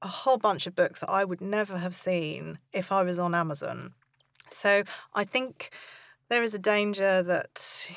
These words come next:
you know, our choice is narrowed. Um, and unless we really, really know what we want from A I, we could be at risk of having unintended consequences, just like we did from the agricultural revolution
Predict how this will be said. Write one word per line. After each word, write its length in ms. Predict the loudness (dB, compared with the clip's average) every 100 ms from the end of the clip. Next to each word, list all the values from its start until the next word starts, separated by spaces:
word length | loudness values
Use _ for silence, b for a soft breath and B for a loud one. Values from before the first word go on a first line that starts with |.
| -16 -6
you 180 | -4
know, 360 | 0 0 0 -4 -10 _ _ _
our 100 | -8
choice 520 | -4 0 2 2 0 -4
is 160 | 0
narrowed. 760 | 2 4 2 0 0 -6 -8 -10 B B B B 2
Um, 440 | 2 2 -2 -6 _ _ _ _
and 80 | -4
unless 320 | -2 -2 -4
we 140 | -6 -8
really, 400 | -6 -4 -4 -6
really 420 | -4 -2 -2 -2
know 320 | -2 -2 -2
what 180 | -4 -6
we 120 | -4
want 340 | 0 0 -2
from 220 | -8 -4 -4
A 240 | -4 -4
I, 480 | -6 -6 -6 -8 -12 B B B B B _ _ -12 -10 -8
we 140 | -6
could 260 | -4 -8 -4
be 340 | -2 0 -2
at 160 | -4 -2
risk 380 | -4 -4 -6
of 300 | -6 -6 -14 _ _ _ _ _ -4
having 240 | -2 -2 0
unintended 680 | 0 0 -2 -4 -4 -6
consequences, 840 | -6 -6 -6 -8 -6 -6 -6 -6 -6 B B
just 380 | 0 0 2 0
like 180 | -2 -2
we 120 | -4
did 180 | -4 -6
from 160 | -6 -6
the 120 | -4
agricultural 680 | -4 -4 -8 -4 -4 -6 -2
revolution 640 | -2 -2 -4 -4 -4